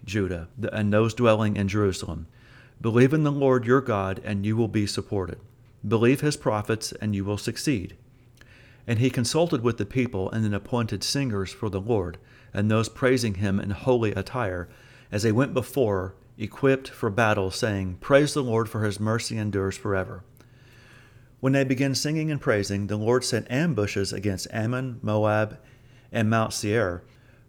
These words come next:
who had come against Judah. So they were defeated.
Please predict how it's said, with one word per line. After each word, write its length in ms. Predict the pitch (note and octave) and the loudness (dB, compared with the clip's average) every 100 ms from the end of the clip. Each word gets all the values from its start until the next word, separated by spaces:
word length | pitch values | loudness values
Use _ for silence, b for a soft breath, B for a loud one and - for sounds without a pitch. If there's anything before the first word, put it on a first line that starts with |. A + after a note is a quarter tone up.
| - | -4
who 120 | B2 | 2
had 160 | A2+ | 2
come 200 | - A#2+ | 2 0
against 320 | A2 G2+ F#2+ - | 2 0 -4 -2
Judah. 360 | G#2+ F#2 - - - - - | -2 -2 -8 -16 -20 -20 -8
So 200 | - G2+ | -4 2
they 160 | G2+ | 2
were 120 | G2+ | 2
defeated. 520 | G2+ G#2+ C#3+ G#2 - | 0 0 -2 -2 -6